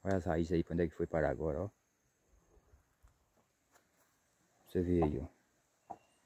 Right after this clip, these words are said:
Nós estamos cortando dentro, até o pinhão dele. Esse aqui é o único pinhão que ele tinha pra dentro do chão. Que eu acredito que foi aqui o centro da madeira. Aí onde tem uma pedra, tá vendo?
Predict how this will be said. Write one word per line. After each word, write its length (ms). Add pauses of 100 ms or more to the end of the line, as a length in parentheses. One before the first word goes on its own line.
(240)
Nós 140
estamos 220
cortando 420
dentro, 380
até 180
o 80
pinhão 300
dele. 300 (960)
Esse 220
aqui 280
é 80
o 60
único 340
pinhão 320
que 100
ele 80
tinha 420 (140)
pra 120
dentro 220
do 60
chão. 340 (2000)
Que 600
eu 80
acredito 360
que 60
foi 120
aqui 140
o 60
centro 300
da 80
madeira. 420 (1200)
Aí 120
onde 140
tem 100
uma 120
pedra, 300
tá 120
vendo? 200